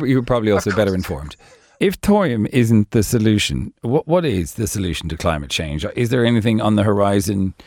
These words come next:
Speaker 1: closer than fusion that will get us there?
Speaker 2: I think fusion's the big aim, and we should be pushing very hard, and we should work, be working towards that.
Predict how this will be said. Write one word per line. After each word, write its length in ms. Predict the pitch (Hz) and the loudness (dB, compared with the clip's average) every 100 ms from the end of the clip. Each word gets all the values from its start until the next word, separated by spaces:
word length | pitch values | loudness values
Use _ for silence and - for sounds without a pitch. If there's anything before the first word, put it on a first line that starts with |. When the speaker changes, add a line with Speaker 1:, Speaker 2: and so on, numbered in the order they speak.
| _ _ _ | _ _ _
Speaker 1:
closer 420 | - 123 123 120 104 | -2 0 0 -2 -2
than 180 | 110 | -2
fusion 480 | 92 - 110 87 98 | -4 0 0 0 -2
that 100 | 101 | -4
will 120 | 104 | -6
get 180 | 90 87 | -4 -4
us 120 | 80 | -6
there? 260 | - - - _ _ _ _ _ _ _ 123 | -10 -14 -16 _ _ _ _ _ _ _ -6
Speaker 2:
I 100 | 156 | -4
think 260 | 208 202 | -4 -6
fusion's 540 | - 175 160 147 143 - - | -6 -2 -2 -2 -4 -10 -4
the 100 | 135 | 0
big 220 | 131 120 | 2 0
aim, 240 | 101 92 | 0 -2
and 160 | 92 98 | -4 -4
we 80 | 107 | -4
should 160 | 101 | -4
be 100 | - | -6
pushing 360 | 107 143 - 117 | -4 -2 0 0
very 260 | 113 107 104 | 0 0 0
hard, 400 | 107 98 101 98 | 0 0 0 -4
and 160 | 92 87 | -8 -6
we 100 | 107 | -8
should 160 | - | -4
work, 180 | 104 107 | -2 -2
be 80 | 110 | 0
working 280 | 107 104 104 | 0 0 -4
towards 260 | 101 101 | -4 -4
that. 200 | 101 92 | -2 -4